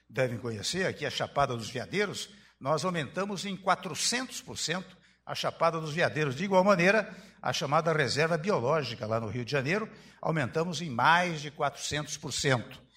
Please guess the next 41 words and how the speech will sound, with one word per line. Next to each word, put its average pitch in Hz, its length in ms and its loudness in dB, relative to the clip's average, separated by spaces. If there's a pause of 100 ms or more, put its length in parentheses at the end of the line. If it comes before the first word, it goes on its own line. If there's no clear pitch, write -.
(180)
E 208 80 0
agora 165 280 8
estamos 170 340 -2
fechando, 156 500 0 (420)
na 113 100 0
área 120 220 4
do 117 120 2
meio 135 140 2
ambiente, 151 540 2 (320)
com 123 160 -2
o 120 40 2
apoio 123 340 -2
da 131 100 4
Marinha, 156 560 4 (220)
a 127 100 -2
preservação 165 800 0
de 135 120 -4
áreas 139 480 0 (200)
das 117 240 -4
ilhas 131 340 -4
lá 127 100 0
de 120 100 0
São 104 200 -2
Paulo, 117 480 -4
São - 200 -10
Paulo, 127 260 -4
São - 140 -14
Pedro 127 380 -8
e 95 120 -14 (640)
São - 160 -14
Paulo 175 180 -6
e 120 40 -10
São - 100 -10
Pedro, 117 240 -8
não 170 160 -12 (200)
é? 110 100 -14
É. 113 140 -12 (320)
E 131 140 -4
a 131 60 2
Ilha 160 200 2
Trindade 143 580 6